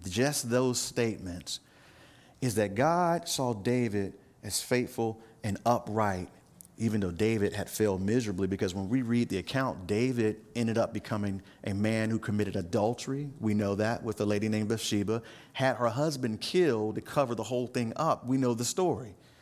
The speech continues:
The one thing David had going for him,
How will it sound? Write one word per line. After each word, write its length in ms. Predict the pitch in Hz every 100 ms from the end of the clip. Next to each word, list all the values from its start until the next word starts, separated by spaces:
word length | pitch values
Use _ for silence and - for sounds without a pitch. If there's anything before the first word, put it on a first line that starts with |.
| - - - - - - -
The 140 | 95 85 - -
one 280 | 110 190 196
thing 240 | 170 160
David 320 | 135 139 120
had 320 | 101 123 113
going 300 | 104 113 110
for 160 | 101 -
him, 320 | 90 90 90